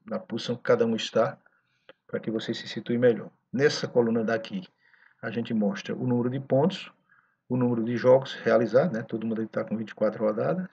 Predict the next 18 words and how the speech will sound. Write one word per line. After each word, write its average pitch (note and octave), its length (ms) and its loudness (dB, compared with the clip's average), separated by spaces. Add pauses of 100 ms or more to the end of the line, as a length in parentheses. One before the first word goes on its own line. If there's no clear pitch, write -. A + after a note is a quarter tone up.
(680)
o C#3+ 80 -2
número C3 220 0
de C3+ 80 -2
vitórias D3 440 6
e F#3 40 2
o G3+ 60 4
saldo E3 260 4
de G3 80 4
gol, - 180 0
que - 120 -4
é - 40 6
o C#3+ 60 2
que F3 240 -2
define C#3 480 -6
os D3 80 -6
critérios C#3 440 0
de D3 60 -12
desempates, - 600 -4